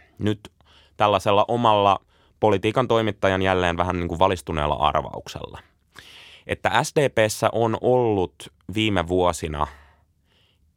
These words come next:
ehkä hieman muita puolueita enemmän tällaisia tapauksia, tällaista toimintaa, jolloin niistä sitten tehdään uutisia. Tää ei ollenkaan tarkoita sitä, että tää olisi pelkästään S D P:n ongelma. Se on mun mielestä aivan päivänselvää, että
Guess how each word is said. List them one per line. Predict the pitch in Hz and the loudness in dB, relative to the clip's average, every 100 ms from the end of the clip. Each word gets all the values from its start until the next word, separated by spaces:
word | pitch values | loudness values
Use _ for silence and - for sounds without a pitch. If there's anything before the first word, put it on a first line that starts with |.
| - | -4
ehkä | 131 131 - - 82 - _ _ _ _ _ _ _ _ | -2 -2 -6 -2 -2 -2 _ _ _ _ _ _ _ _
hieman | 113 107 87 76 - | 0 2 2 -4 -6
muita | 82 80 82 | -4 -4 -6
puolueita | - 80 82 95 113 | -6 -4 0 0 0
enemmän | - 107 80 73 - - - | -2 0 0 -2 -12 -14 -6
tällaisia | - - - - | -4 -2 -4 -2
tapauksia, | 87 85 - 82 - - 73 - - | 0 0 -4 -8 -10 -12 -12 -16 -12
tällaista | 80 82 - | -8 -8 -2
toimintaa, | 101 90 80 76 73 - - - _ _ - | 0 0 -2 -8 -8 -6 -6 -10 _ _ -10
jolloin | 90 98 87 92 135 151 - | 2 2 4 0 -2 -6 -8
niistä | 147 - 131 | -8 -6 -8
sitten | 131 127 - | -6 -8 0
tehdään | 110 95 78 78 - - | -2 0 -8 -10 -16 -14
uutisia. | 85 82 - - - - _ - - - - - | -12 -12 -12 -12 -16 -18 _ -20 -20 -20 -4 2
Tää | 160 160 | 4 4
ei | 131 | 2
ollenkaan | 131 113 98 92 | 0 0 -2 0
tarkoita | 101 98 101 | -2 -2 -4
sitä, | - 131 92 | -4 -2 0
että | 73 - | -2 -2
tää | 85 | 0
olisi | 85 - | 0 0
pelkästään | 127 117 82 - 78 120 | -2 0 -4 -6 -2 -2
S | - | -2
D | 80 | -10
P:n | - 60 | -10 -12
ongelma. | 60 65 67 78 | -14 -14 -10 -6
Se | 110 | 0
on | 113 | 0
mun | 107 98 | 0 0
mielestä | 95 - | -2 2
aivan | 113 113 87 | 2 2 0
päivänselvää, | 92 82 80 87 82 78 76 | 0 0 -4 -4 -2 -4 -8
että | - | -6